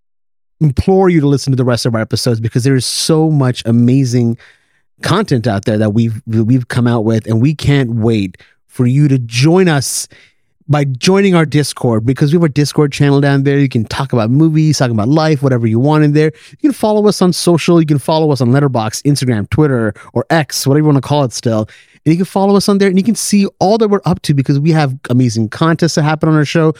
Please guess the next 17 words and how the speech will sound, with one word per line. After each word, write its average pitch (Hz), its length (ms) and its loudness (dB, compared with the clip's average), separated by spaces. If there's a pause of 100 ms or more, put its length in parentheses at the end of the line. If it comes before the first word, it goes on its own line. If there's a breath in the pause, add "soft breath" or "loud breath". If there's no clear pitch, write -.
(180 loud breath)
We 233 80 2
had 311 80 2
a 247 60 0
contest 214 380 0
for 165 100 2
the 151 80 0
Bob 139 560 -2
Marley 131 380 2
One 127 360 0
Love 123 300 0
movie. 135 480 2 (280 loud breath)
Daniel, 214 220 2
what 220 120 0
did 370 80 0
we 311 80 2
give 180 180 0
away? 123 380 0